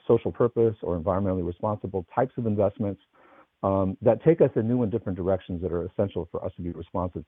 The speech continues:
to the human, uh, realities of our time. I think philanthropy has really underplayed its role. I say that with all due respect as a person who's made his career in that space.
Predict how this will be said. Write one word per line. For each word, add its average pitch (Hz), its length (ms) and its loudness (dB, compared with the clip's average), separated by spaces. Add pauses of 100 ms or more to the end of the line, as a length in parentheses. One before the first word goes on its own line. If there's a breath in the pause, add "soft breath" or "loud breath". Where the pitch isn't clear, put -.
to 85 80 -10
the 82 100 -8
human, 82 380 -6 (100)
uh, 90 120 -6
realities 80 500 -6
of 87 100 -16
our 78 220 -8
time. 78 320 -10 (300 soft breath)
I 127 80 4
think 143 180 0
philanthropy 117 440 2
has 92 220 -2
really 101 260 0
underplayed 92 460 -4
its 82 140 -6
role. 90 360 0 (300 soft breath)
I 107 100 0
say 117 100 6
that 113 120 4
with 98 160 -2
all 95 120 4
due 90 120 -2
respect 101 400 -2
as 85 180 -2
a 92 220 -2 (340)
person 113 280 2
who's 95 160 -4 (100)
made 98 140 -2
his 82 160 -8
career 104 240 -2
in 98 60 -2
that 92 180 -4
space. 110 300 0